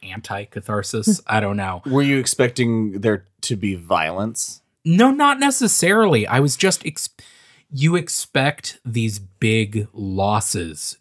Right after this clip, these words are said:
Speaker 1: to be, you know, huge melodramatic moments, but it's not. It is just a death, and it
Speaker 3: Mm-hmm.
Speaker 1: is sad.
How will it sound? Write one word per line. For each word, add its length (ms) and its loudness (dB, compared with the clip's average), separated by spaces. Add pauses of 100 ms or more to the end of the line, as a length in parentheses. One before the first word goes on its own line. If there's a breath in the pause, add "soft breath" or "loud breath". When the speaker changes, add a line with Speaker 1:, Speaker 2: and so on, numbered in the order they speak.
Speaker 1:
to 140 -2
be, 680 -6 (580)
you 160 -4
know, 300 -6 (160)
huge 720 0
melodramatic 880 0
moments, 600 -4
but 520 -6
it's 300 -8
not. 340 -4 (100)
It 160 -10
is 200 -6
just 540 -4
a 80 -6
death, 640 -8
and 220 -2
it 60 -2
Speaker 3:
Mm-hmm. 80 -8
Speaker 1:
is 140 -6
sad. 640 -4